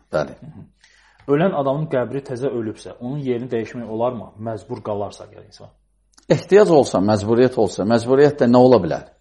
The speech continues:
Speaker 1: Məsələn, su batsa qəbirstanlıqdır və ya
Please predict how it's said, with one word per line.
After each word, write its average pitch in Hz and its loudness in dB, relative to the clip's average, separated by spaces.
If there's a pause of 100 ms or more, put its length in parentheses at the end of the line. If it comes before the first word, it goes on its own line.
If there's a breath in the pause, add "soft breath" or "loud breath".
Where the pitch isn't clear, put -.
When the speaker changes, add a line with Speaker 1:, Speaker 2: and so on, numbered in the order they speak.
(540)
Speaker 1:
Məsələn, 165 0
su - 2
batsa 139 6
qəbirstanlıqdır 92 -2
və 113 4
ya 110 6